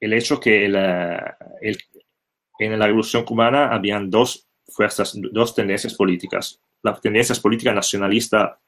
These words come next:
decimos, de izquierda, la del movimiento veintiséis de julio, y era la tendencia comunista del Partido Socialista Popular.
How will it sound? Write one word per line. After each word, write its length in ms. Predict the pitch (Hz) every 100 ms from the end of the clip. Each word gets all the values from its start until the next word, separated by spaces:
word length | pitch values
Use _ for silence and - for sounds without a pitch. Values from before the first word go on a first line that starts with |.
| _
decimos, 320 | 101 95 110 98
de 60 |
izquierda, 420 | 92 - 120 98
la 60 | 87
del 120 | 92
movimiento 300 | 92 104 104
veintiséis 320 | 95 - - 101
de 80 |
julio, 340 | 110 139 92 - _ _ _ _ _ _ _ _ _ _ _ _ _ _ _ _ _ _
y 240 | 147 170 -
era 140 | 156 123 107
la 120 | 101
tendencia 460 | 107 110 117 -
comunista 520 | - 104 110 107 - 131
del 100 | 113
Partido 260 | 95 98
Socialista 380 | 95 - 98 92
Popular. 460 | - 101 113 95